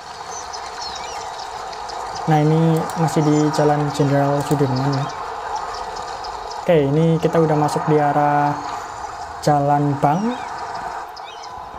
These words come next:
Yang mana nantinya itu kita akan berhenti di, eh, halte Pasar Manis.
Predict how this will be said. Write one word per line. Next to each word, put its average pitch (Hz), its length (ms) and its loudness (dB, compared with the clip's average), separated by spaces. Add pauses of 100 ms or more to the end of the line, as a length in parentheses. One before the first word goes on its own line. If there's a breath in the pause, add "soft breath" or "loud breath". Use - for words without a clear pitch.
(920)
Yang 180 160 2
mana 208 160 2
nantinya 196 400 2
itu 196 240 0
kita 185 240 2
akan 175 160 2
berhenti 151 480 4
di, 147 160 4 (960)
eh, 143 320 2
halte 151 640 4 (720)
Pasar 170 240 2
Manis. - 640 0